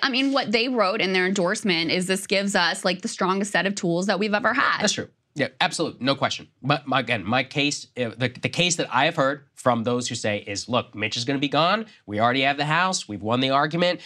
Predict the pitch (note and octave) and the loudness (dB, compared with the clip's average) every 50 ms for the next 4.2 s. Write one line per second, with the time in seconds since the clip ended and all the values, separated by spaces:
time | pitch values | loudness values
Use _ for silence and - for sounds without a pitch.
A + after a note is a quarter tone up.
0 | - - - A2 A#2 B2+ C3+ B2+ - C#3+ C#3 C#3+ C#3 C#3 C#3+ B2+ C3+ C3+ C#3 C3+ | -16 -4 0 2 2 2 2 0 0 0 0 2 0 0 0 0 0 0 0 0
1 | A#2+ C3 C3 C3 B2+ C3 B2+ C3 B2+ C3 B2+ B2+ B2+ C#3 C#3 D3 D3+ D3+ - E3 | 0 0 -2 -2 -2 -2 -2 0 0 0 -2 -2 0 2 2 2 2 0 0 0
2 | E3 E3 D#3+ D#3 - - - - A2 - B2+ A#2+ A#2+ C3 C3 B2+ C#3 A#2+ - C#3 | 0 -2 -2 -4 -8 -14 -8 -8 -2 0 0 2 2 0 0 -2 -4 -2 0 0
3 | C#3 C#3 C3+ C#3+ C#3+ - - D3 C#3 B2+ - - B2+ B2 B2 B2 B2 A#2+ A#2+ A#2+ | 0 2 2 0 0 0 -2 -4 -6 -4 -2 0 0 2 2 2 0 0 2 2
4 | A#2 A#2 A2+ | 2 2 0